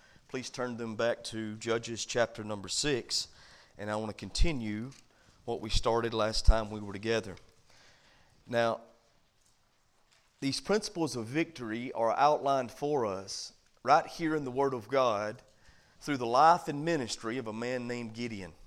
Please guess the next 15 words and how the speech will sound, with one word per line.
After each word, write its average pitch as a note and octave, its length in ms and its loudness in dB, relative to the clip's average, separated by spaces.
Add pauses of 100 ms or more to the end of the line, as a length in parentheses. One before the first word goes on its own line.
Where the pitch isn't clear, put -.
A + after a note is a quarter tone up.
(720)
We B2 280 -4
met C#3 300 2
Gideon C3 400 0
last B2+ 400 2
time A#2+ 460 2 (100)
as A2 240 -10
we A#2 160 -4
were G#2+ 320 -8
sharing B2 400 -2
this G#2+ 180 -8
scripture, B2+ 480 -6
this B2 220 -6
passage A#2+ 420 2
of G#2+ 80 -8
scripture, A#2 480 -8